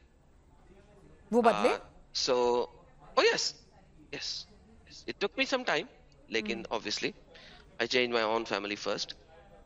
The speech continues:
Speaker 2: اور، آ، now I'm out۔ I'm telling everyone else, this is the reality۔ Either leave this or accept the reality۔ Don't be a hypocrite۔ قرآن ایک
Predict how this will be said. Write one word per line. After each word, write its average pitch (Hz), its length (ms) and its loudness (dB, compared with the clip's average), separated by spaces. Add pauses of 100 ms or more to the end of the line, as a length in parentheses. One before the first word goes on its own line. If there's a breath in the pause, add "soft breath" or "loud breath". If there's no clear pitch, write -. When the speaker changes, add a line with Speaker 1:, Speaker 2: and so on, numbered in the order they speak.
Speaker 2:
اور، 104 600 2
آ، 98 240 4
now 104 360 2
I'm 156 140 2
out۔ - 360 -4 (440)
I'm 113 160 -2
telling 127 220 2
everyone 147 300 -2
else, 196 260 -4
this 123 140 -4
is 139 120 -4
the 143 120 2
reality۔ 196 320 0 (680)
Either 139 480 2
leave 175 320 -2
this - 300 -6 (360)
or 226 80 2 (140)
accept 202 520 0
the 202 140 0
reality۔ 135 480 0 (560 loud breath)
Don't 277 160 2
be 269 340 2
a - 20 6 (380)
hypocrite۔ - 680 -8 (400)
قرآن 202 680 2 (640)
ایک 160 160 2